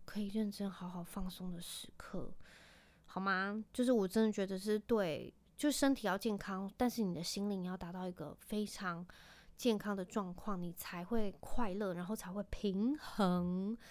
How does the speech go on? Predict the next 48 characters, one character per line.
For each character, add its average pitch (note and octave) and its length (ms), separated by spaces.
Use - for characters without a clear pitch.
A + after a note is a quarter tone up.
不 B3+ 300
然 E3+ 340
就 - 100
是 A3+ 240
真 G3+ 220
的 F#3+ 60
是 F3+ 120
不 F#3 140
好 E3+ 320
的， - 260
right？ E3+ 220
好， F3 200
那 G3 200
我 F#3 120
就 G3 120
是 G3 240
跟 G#3 120
你 G3 40
们 F3 80
分 G3 180
享 F3 200
一 - 20
下 F#3 140
我 F3 80
这 F#3 180
周 E3+ 420
的 E3 240
一 F3+ 80
个 F3 140
好 E3+ 160
消 F3 200
息。 F3+ 120
唯 F3 120
一 F#3 60
的 F3+ 80
好 E3+ 80
消 F3 180
息 E3+ 60
就 F3 80
是 F3 140
我 F3 180
真 F3+ 240
的 F3+ 100
在 F3 240
那 F3 140
个 F3 280
人 F#3+ 220
生， A3 400